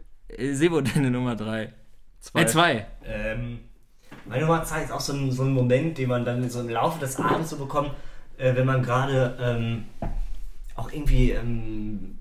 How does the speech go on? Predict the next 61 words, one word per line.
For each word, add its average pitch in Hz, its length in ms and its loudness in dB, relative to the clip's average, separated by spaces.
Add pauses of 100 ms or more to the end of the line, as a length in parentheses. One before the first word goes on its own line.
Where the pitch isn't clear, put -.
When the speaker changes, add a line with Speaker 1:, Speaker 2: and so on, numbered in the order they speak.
(100)
Speaker 3:
vielleicht 113 380 -8
mit 104 160 -8
ein, 101 420 -8 (220)
ja, - 180 -20
ein - 140 -20
paar - 160 -16
Mädels 151 360 -6
oder 131 200 -4
so 123 80 -8
da 117 260 -4
ist. 117 180 -10
Also 107 160 -12
wenn 113 100 -12
man 113 200 -12
so 113 60 -12
eine 117 80 -10
Speaker 2:
Ich 135 60 -4
dachte, 147 180 -2
du - 40 -4
magst 143 280 -2
du - 20 -4
nicht. 117 320 -8 (840)
Speaker 3:
Das 151 180 -4
stimmt 247 240 -4
doch - 160 -2
gar, 139 180 -2
hast 196 160 -4
du 202 60 0
eben 180 180 -2
nicht - 180 -2
zugehört? 165 520 2 (180)
Speaker 1:
Ja, - 160 2
egal, 139 300 4
mal 120 180 -2
weiter. 110 240 -4 (220)
Speaker 3:
Ähm, 131 160 -4 (720)
auf 127 160 -2
jeden 170 160 -4
Fall, 160 340 0
ähm, 135 420 -8 (500)
und, 127 200 0
und 151 200 0
man 143 100 -2
dann 147 120 -4
einfach 165 320 -4
oder, 131 320 2
und, 123 260 0
und 120 180 -4
dann 120 120 -4
einfach 139 200 -4
auch - 60 -2
schon 127 140 -2
gut 120 120 -2
drauf 160 200 2
ist - 80 -6
und 147 120 -8
so 135 80 -8
eine, 147 140 0
so 127 80 -2
eine 143 140 -4
gute, 202 420 -4